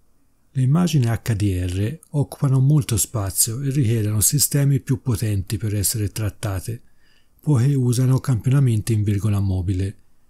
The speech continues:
Ma oggigiorno si stanno diffondendo sempre di più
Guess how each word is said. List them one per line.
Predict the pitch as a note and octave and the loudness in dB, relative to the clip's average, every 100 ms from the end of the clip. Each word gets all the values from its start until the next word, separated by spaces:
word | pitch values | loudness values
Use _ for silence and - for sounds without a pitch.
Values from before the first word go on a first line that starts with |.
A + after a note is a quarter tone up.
| _ _ _ - | _ _ _ -4
Ma | C3+ | 2
oggigiorno | D#3+ C#3 D3+ G#2 G2+ G2 A2 | 2 2 2 2 0 0 0
si | - C3 | 0 -2
stanno | - C#3+ B2+ | 0 0 0
diffondendo | A#2 C#3+ - C#3 C3+ D#3 C3 | 0 -2 0 0 2 4 2
sempre | G#2 A#2+ B2 | 2 0 0
di | A2+ G2+ | 0 0
più | G#2 G2 | 0 -4